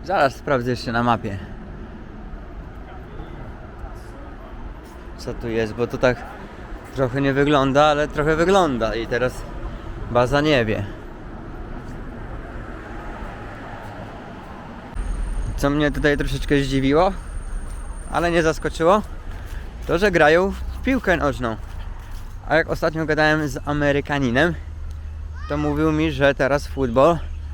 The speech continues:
st-, e, staje się w Ameryce coraz bardziej popularny.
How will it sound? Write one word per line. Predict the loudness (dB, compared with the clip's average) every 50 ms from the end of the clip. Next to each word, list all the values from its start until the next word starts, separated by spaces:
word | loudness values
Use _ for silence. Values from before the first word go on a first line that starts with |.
| -8 -8 -8 -8 -8 -8 -8 -8
st-, | -8 -8 -8 -4 0
e, | 4 6 8 8 8 6 4
staje | 2 2 4 6 6 6 4
się | 2 0 0 2
w | 2
Ameryce | 4 4 4 4 4 2 2 0 0
coraz | 0 2 2 2 2 4
bardziej | 4 4 4 4 2 -2 -2
popularny. | -4 -6 -4 0 2 2 2 2 2 4 4 4 4